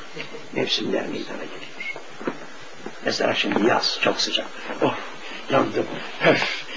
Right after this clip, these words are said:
sabaha kadar uyamadım. Terledim. Cenab-ı Hak döndürüyor, kurun diyor. Biraz serinleteyim. Oh, oh, oh, ne güzel bahar havası falan filan. Biraz üşüdüm. Oo, çok dondum. Yakın sobaya ya.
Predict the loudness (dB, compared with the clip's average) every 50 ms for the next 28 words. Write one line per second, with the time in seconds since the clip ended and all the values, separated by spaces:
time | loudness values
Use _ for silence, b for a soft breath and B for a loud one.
0 | -6 -4 0 2 2 4 4 2 2 2 2 2 2 2 2 0 0 -2 -2 -2
1 | -4 -6 B B B B B B 6 8 8 8 8 6 4 2 0 -4 -4 -8
2 | -12 -10 -10 -10 -10 -10 -10 0 2 4 4 4 2 2 0 -2 0 -2 -2 -2
3 | -2 -2 -2 -2 -2 -2 0 -2 -2 -2 -2 -2 0 0 4 4 4 4 4 2
4 | 2 2 2 2 2 2 0 -2 -2 0 0 -4 -4 -4 B B B B B B
5 | B 4 4 4 4 2 -2 -2 -2 -4 -6 -6 -6 -6 -6 -6 -4 -4 -4 -4
6 | -2 -2 -2 -2 0 0 -2 -2 -4 -6 -6 -6 -8 -6 -6 -8 -6 -6 -8 -8
7 | -4 -2 -2 -2 -2 -4 B B B B -10 -10 B B B B 0 4 6 6
8 | 6 4 2 0 2 2 2 2 0 -4 -6 -6 -8 -6 -2 0 0 0 2 0
9 | 2 2 2 4 4 2 4 6 4 4 4 4 0 0 0 0 -2 -2 -2 -2
10 | -4 B B B B 0 4 4 4 2 2 0 0 2 2 2 0 -2